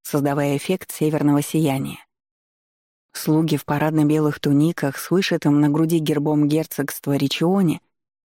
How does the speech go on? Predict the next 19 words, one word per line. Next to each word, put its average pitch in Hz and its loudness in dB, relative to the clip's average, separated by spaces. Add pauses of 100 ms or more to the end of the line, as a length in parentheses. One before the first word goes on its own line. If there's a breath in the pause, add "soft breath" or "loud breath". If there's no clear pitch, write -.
бесшумно 208 2
скользили 170 0
по 139 -4
полу. 127 -10 (1080)
Всё - -4
пространство 220 0
зала 202 2
сейчас 185 -2
занимали 175 2
три - -2
стола, 190 -2
настолько 156 -2
огромные, 156 2
что 147 -2
места 160 0
вокруг 143 -4
почти - -4
не 151 4
оставалось. 143 -4